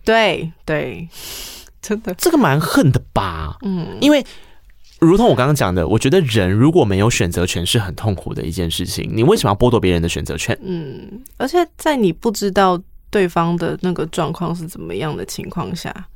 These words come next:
Speaker 2: 嗯。
Speaker 1: 他，不管是他自己本身，或者他的家人本身，或者是 anyone，就是你要告诉
Speaker 2: 对。
Speaker 1: 别人要出轨的那个本身，我觉得
Speaker 2: 你有遇过这样子的例子吗？你周边？
Speaker 1: 我不小心就是差一点帮别人出，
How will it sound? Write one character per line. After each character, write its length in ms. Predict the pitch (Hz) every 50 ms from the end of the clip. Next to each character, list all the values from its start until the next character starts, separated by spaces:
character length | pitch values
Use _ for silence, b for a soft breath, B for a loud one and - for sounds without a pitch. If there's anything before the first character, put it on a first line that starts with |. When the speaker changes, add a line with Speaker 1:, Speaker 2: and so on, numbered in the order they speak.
| - -
Speaker 2:
嗯。 260 | 113 98 90 85 80 b b b b b - -
Speaker 1:
他， 80 | 196 185
不 180 | - - 277
管 160 | 240 202 156 160
是 60 | 170
他 140 | 180 180 190
自 120 | - 214
己 80 | 180 170 165
本 220 | - 165 - - -
身， 320 | - - 160 151 151 160
或 180 | 175 190 190 180
者 60 | 180
他 160 | 190 180 165
的 60 | 165
家 280 | 156 - 170 156 151 160
人 220 | 151 156 151 156
本 180 | 160 - - -
身， 240 | 165 - 156 156 165
或 160 | 170 160 160
者 60 | 156
是 80 | 165 - -
anyone， 540 | - 254 285 302 302 247 202 170 156 - -
就 100 | 160 180
是 80 | 208 202
你 160 | 190 165 151
要 240 | 156 170 175 180 - - -
告 160 | - 190 165
诉 80 | 226 226 233
Speaker 2:
对。 360 | 226 - 175 131 104 90 -
Speaker 1:
别 200 | - - 147 -
人 220 | - - - 185 -
要 140 | - - -
出 260 | 165 - - - -
轨 220 | - - - - 170
的 120 | - -
那 180 | 190 175 170 180
个 100 | 190 - -
本 240 | - - - 226
身， 360 | 214 - - - - 190 202 - - - - - B B B B B B B B B B B - -
我 80 | 180
觉 160 | 170 170 170 165
得 80 | - - - -
Speaker 2:
你 100 | - 180
有 140 | 240 254 156
遇 100 | 147 156
过 220 | 147 - 147 139 120
这 140 | - -
样 120 | 131 110 104
子 80 | -
的 160 | 90 85 82 82
例 200 | 82 104 101 90
子 160 | - - 82
吗？ 300 | 82 82 80 80 - - - -
你 80 | - -
周 260 | - - 349 403 392
边？ 140 | - 185 349
Speaker 1:
我 40 | 349
不 60 | 359
小 280 | - 285 190 165 185
心 280 | 233 - 233 226 226 233
就 120 | 233 247
是 100 | 233 240
差 320 | 214 - 214 220 185 185 196
一 80 | 214
点 260 | 202 202 190 131 104 98 - -
帮 240 | - - - - 214
别 180 | 202 - - -
人 240 | - - - - - 571 605
出， 60 | 175